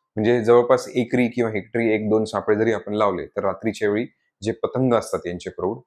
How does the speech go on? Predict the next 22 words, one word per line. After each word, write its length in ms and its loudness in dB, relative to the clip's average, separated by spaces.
ते 100 2
तिथे 260 -8
गोळा 240 0
होऊ 100 -2
शकतात 360 -6
आणि 120 -4
ते 120 -6
आपण 260 -8
त्यांना 580 -10
संपवू 340 -4
शकतो. 420 -8
त्यानंतर 360 2
वेळेवर 460 6
पेरणी 340 0
केली 360 0
ती 200 -2
देखील 280 2
आपल्याला, 320 0
अ, 540 -4
फायदेशीर 560 -2
ठरू 280 -4
शकते. 360 -8